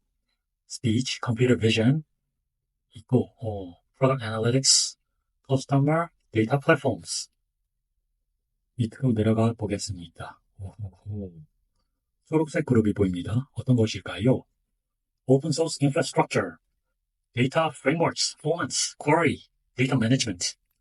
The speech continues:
오호호. 오픈 소스 그룹 밑에는 데이터 소스가 있습니다. 데이터 소스와 에이피아이,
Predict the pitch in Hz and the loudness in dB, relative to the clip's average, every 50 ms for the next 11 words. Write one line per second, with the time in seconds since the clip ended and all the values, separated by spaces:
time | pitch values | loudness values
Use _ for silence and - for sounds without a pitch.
0 | _ _ _ _ _ _ - 110 - - 113 104 - - 110 110 139 131 113 - | _ _ _ _ _ _ -16 -14 -8 -6 -6 -6 -2 0 2 4 4 4 2 -2
1 | - _ _ _ _ _ _ _ _ _ _ _ _ _ _ _ _ _ _ _ | -6 _ _ _ _ _ _ _ _ _ _ _ _ _ _ _ _ _ _ _
2 | _ _ _ _ _ - 131 123 - 147 147 135 - - 131 135 147 - - - | _ _ _ _ _ -2 0 0 4 4 2 2 2 0 0 0 0 -4 -6 -12
3 | - _ _ - - 120 131 127 104 98 - 110 107 101 123 143 147 _ _ _ | -14 _ _ -4 2 2 2 2 2 -2 -4 -4 0 0 0 0 0 _ _ _
4 | _ _ _ _ _ _ _ _ - 123 127 139 143 160 - - - 139 - 113 | _ _ _ _ _ _ _ _ 0 2 2 4 4 2 2 0 -6 -4 -4 -4
5 | 104 - - 95 90 92 101 131 143 - _ _ _ _ _ _ - 113 110 113 | -6 -6 -8 -14 -12 -8 -8 -8 -8 -8 _ _ _ _ _ _ -6 -6 -4 -2
6 | 131 - - 131 117 - - 135 147 - 143 139 143 131 - 117 104 - - | -2 -2 -2 -2 -4 -2 0 -2 -2 2 2 2 2 2 0 -2 -4 -4 -6